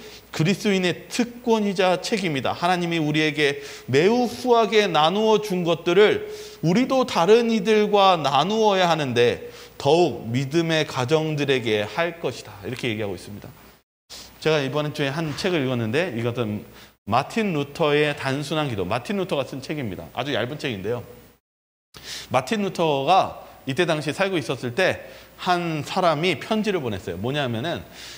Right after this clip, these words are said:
이 사람이 실은 자기 사위가 있었는데, 이 사위가 자기 영웅담을 막 펼치면서 "내가 전쟁 나갔을 때 칼로 찔-, 찔렀는데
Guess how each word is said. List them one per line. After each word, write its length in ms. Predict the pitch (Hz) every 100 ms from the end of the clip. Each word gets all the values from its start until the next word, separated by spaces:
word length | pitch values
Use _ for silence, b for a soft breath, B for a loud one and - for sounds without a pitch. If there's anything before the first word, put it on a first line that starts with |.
| B -
이 260 | 120 120
사람이 720 | 113 175 175 170 180 151 110
실은 420 | 107 147 143 135 117
자기 240 | - 123 135
사위가 400 | - 214 208 151
있었는데, 580 | 123 127 113 135 156 98
이 100 | 117
사위가 760 | 180 170 143 165 117 80 -
자기 280 | - 120 123
영웅담을 640 | 110 151 156 135 127 113 101
막 360 | 110 - -
펼치면서 500 | - 160 143 117 147
"내가 180 | 117 120
전쟁 300 | 120 127 135
나갔을 340 | 123 117 110 104
때 260 | 143 95 B B B B
칼로 340 | - 208 196 175
찔-, 340 | 220 220 175
찔렀는데 840 | - 226 214 160 139 196 123 -